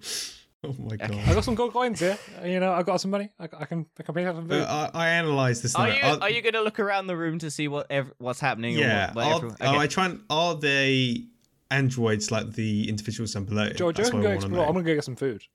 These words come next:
Speaker 2: Well,
Speaker 1: Okay.
Speaker 2: it's a mixture of human, <coughs> humans, but they look very weird movement-wise.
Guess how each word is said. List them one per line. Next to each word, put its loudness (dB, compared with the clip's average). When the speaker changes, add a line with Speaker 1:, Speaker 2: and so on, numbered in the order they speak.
Speaker 2:
Well, 2
Speaker 1:
Okay. 4
Speaker 2:
it's 0
a 2
mixture 0
of 0
human, 2
<coughs> -20
humans, -2
but 0
they 2
look 0
very 2
weird 0
movement-wise. 0